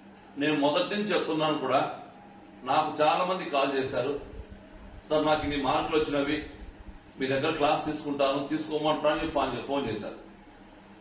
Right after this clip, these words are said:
ప్రతి వాళ్ళు, అంటే మామూలుగా యాప్ వాళ్ళు ఏం చేస్తారు, ఫోన్ చేసిన వెంటనే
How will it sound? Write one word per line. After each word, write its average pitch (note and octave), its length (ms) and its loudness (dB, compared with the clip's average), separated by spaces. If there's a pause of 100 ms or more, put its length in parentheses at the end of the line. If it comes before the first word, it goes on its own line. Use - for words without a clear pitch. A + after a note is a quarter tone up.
ప్రతి D#3 260 0
వాళ్ళు, E3+ 560 4
అంటే D#3 200 0
మామూలుగా E3+ 460 4
యాప్ D#3 300 2
వాళ్ళు F3+ 240 4
ఏం D#3+ 140 0
చేస్తారు, D#3 580 -2 (760)
ఫోన్ F#3+ 300 2
చేసిన F#3 220 2
వెంటనే D#3 680 0